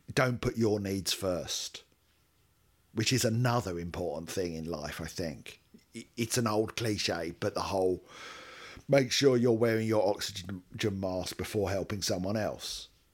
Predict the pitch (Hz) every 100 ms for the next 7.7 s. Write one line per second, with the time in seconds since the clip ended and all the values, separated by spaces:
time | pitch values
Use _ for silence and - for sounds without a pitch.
0 | _ _ _ _ _ - 101 87 85 80
1 | 80 76 78 - - _ _ _ _ _
2 | _ 123 120 - 143 147 120 - 143 151
3 | 95 95 92 104 117 117 120 127 120 107
4 | 110 104 92 - - _ _ _ - 120
5 | 127 117 104 117 113 110 113 98 - 131
6 | 127 113 104 - - - - - - -
7 | - _ _ _ - _